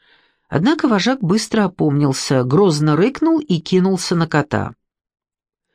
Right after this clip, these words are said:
Лола не могла допустить такого, в конце концов, это она втравила животное в опасную передрягу. Вторая собака была пока не боец, она каталась по земле, воя от боли. Лола схватила первую попавшуюся железяку и метнула в вожака.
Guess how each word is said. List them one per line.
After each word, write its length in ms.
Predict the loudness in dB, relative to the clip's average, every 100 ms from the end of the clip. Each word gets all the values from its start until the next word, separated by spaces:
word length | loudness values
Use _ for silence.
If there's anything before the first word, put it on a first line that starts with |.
| _ _ _ _ _
Лола 240 | 0 2 2
не 140 | 2
могла 380 | 0 0 0 2
допустить 520 | 0 -2 -4 -4 -4
такого, 400 | -4 -4 -2 -2
в 60 | -2
конце 300 | -2 -2 0
концов, 420 | 0 0 -2 -2
это 200 | 0 0
она 240 | 2 2
втравила 480 | 0 0 2 2 0
животное 560 | 0 0 0 0 0 2
в 60 |
опасную 500 | 0 2 0 0 0
передрягу. 640 | 0 0 0 0 -2 -6 -14 _ -20 -20 -20 -20 _
Вторая 340 | _ -2 0 0
собака 400 | 0 0 0 0
была 220 | 0 0
пока 260 | 0 0 0
не 140 | 2
боец, 500 | 2 2 2 0 0
она 160 | 0 2
каталась 460 | 2 2 2 0
по 100 | 0
земле, 380 | 0 2 2 2
воя 300 | 2 2 2
от 80 | 0
боли. 440 | 0 2 0 -4 _ _ _ _ _ _
Лола 240 | 0 2 2
схватила 480 | 0 -2 0 0 0
первую 380 | 0 0 0
попавшуюся 760 | 0 -2 0 -2 0 -2 0 0
железяку 640 | 0 0 0 0 0 0
и 80 | 0
метнула 460 | 0 0 0 2 0
в 80 | 0
вожака. 580 | 0 0 0 -2 -4